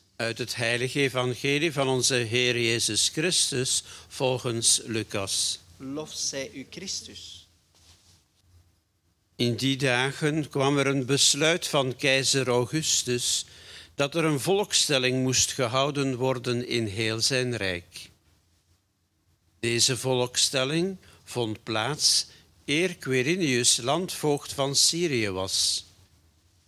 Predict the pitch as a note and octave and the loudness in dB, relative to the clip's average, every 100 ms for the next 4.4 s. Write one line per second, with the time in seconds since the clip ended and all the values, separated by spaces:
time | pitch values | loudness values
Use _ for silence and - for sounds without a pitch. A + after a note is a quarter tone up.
0 | _ - - _ _ C#3 D3 F3 E3+ D#3+ | _ -20 -20 _ _ -2 0 0 -2 0
1 | D#3+ D#3+ D#3 - A2+ G#2 F#2+ - - - | 0 0 -2 -4 -2 -2 0 0 0 -2
2 | - - - - _ E3+ G3 G3 D#3 D3 | -10 -20 -20 -20 _ 0 0 0 0 2
3 | C#3 C3 C3 B2 C3+ D#3+ D#3+ D#3 D3 - | 2 0 -2 0 0 0 -2 -2 2 2
4 | D#3+ D3+ - | 0 -4 -8